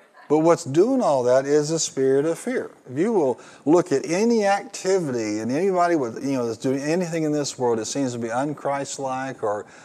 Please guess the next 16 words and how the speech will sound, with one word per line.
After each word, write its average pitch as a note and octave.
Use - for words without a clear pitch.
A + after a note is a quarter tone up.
or A2
destructive, A2+
you'll D#3
see E3
fear D#3+
in C3
operation. C#3
Why C3
are D#3+
they E3+
doing F#3+
that? A2+
Because C3+
they G#2
are G2
afraid. A#3+